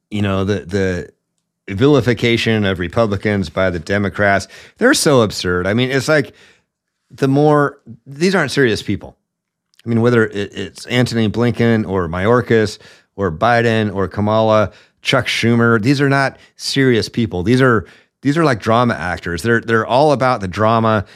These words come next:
getting in front of the camera and creating as much drama as they possibly can. And all they do is, is mess things up. We're gonna start off this segment on the economy with a little bit of drama. And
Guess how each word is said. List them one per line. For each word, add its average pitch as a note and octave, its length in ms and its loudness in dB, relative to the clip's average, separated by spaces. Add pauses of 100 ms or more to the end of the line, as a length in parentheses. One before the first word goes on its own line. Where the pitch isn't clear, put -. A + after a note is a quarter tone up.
(140)
getting C#3+ 220 2
in C3+ 80 4
front C3+ 160 2
of B2+ 40 2
the A#2+ 60 2
camera A2 400 0
and F#2+ 100 -2
creating A#2+ 300 0
as F#2 140 -2
much A#2 260 -4
drama A2 560 2
as F#2+ 160 0
they G2+ 100 -2
possibly G2+ 540 -2
can. D#2 340 -10 (760)
And A#2 120 2
all C#3+ 200 4
they B2+ 100 2
do B2 300 2
is, G#2 120 2
is G2 240 -2
mess G#2 240 0
things G2 300 -2
up. B2 260 -2 (920)
We're E3 100 2
gonna F3+ 120 4
start C#3+ 380 0
off B2 280 0
this A2+ 180 -2
segment A2 380 -2
on A2 100 -2
the G#2 100 0
economy A#2+ 480 -2
with F#2 160 0
a G2 40 0
little E3 180 2
bit D3+ 100 0
of A#2 80 2
drama. F#2+ 420 -2 (540)
And A#2 400 2